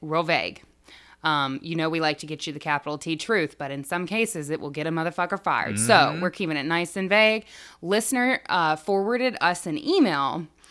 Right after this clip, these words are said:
Speaker 1: that they received on the job. So this is an email that is being sent to a major, you know, corporation's, like, customer service team, if you will,
Speaker 2: <laughs>
Speaker 1: to set the stage for you.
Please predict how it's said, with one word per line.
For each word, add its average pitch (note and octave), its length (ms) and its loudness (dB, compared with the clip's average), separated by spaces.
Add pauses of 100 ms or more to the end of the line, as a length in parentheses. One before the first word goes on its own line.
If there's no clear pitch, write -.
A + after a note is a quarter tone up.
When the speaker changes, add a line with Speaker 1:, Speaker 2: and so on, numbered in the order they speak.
(400)
Speaker 1:
that D#3 500 2
they E3 160 0
received D3 840 -4 (560)
on D3 460 0
the F3+ 100 -4
job. - 440 4 (960)
So F3 320 4
this G3 180 -2
is F#3 120 -6
an F#3 100 -4
email A#3 400 4
that G#3 100 -2
is E3+ 120 -4
being E3 240 -2
sent - 380 -4
to D#3+ 280 -4
a D3+ 160 -4
major, F#3 720 0 (500)
you E3+ 80 -6
know, C#3+ 120 -2
corporation's, F3 1160 0
like, D3+ 240 -6
customer E3+ 500 -6
service D3 720 -4
team, C3 540 -8 (320)
if D3 180 -8
you D3+ 120 -6
will, - 280 -6 (220)
Speaker 2:
<laughs> - 200 -10
Speaker 1:
to F#3+ 100 -2
set D#3+ 260 -2
the D#3+ 80 -4
stage B2+ 400 -6
for - 80 -12
you. D#2 160 -10